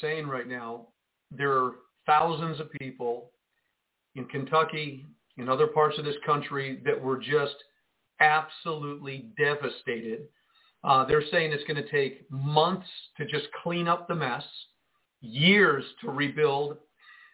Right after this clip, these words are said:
But there are people today that have gone what you've gone through, and they need to hear this message because they're, they're either raising their hands in worship, trusting God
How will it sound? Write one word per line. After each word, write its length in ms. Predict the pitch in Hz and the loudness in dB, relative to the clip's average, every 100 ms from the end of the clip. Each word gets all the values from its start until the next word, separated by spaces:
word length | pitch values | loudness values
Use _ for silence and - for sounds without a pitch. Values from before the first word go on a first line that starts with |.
| 135 | 2
But 200 | 156 175 | 2 4
there 160 | 185 | 4
are 100 | 196 | 4
people 360 | 185 202 175 160 | 2 -6 -6 -8
today 480 | 156 135 202 165 143 | -8 -6 -4 -4 -6
that 120 | 143 | -6
have 140 | 143 | -4
gone 220 | 151 156 | -4 -4
what 160 | 151 151 | -6 -8
you've 160 | 151 131 | -8 -4
gone 260 | 160 185 | -4 -4
through, 160 | - 143 | -8 -8
and 100 | 135 | -6
they 80 | 170 | -6
need 200 | 190 165 | -8 -8
to 80 | |
hear 180 | 139 156 | -10 -8
this 140 | 147 131 | -10 -10
message 320 | 165 180 147 - | -10 -10 -12 -14
because 240 | 135 147 | -12 -10
they're, 260 | 139 170 175 143 | -8 -8 -10 -8
they're 160 | 170 196 | -6 -6
either 280 | 185 165 | -6 -6
raising 400 | 143 160 175 165 | -6 -6 -8 -10
their 180 | 160 156 | -8 -8
hands 260 | 147 156 139 | -8 -10 -12
in 100 | 135 | -6
worship, 400 | - 165 185 175 - - | -4 -4 -8 -12 -6 2
trusting 420 | 165 - 202 208 | 2 4 2 6
God 340 | 185 131 127 | 6 6 0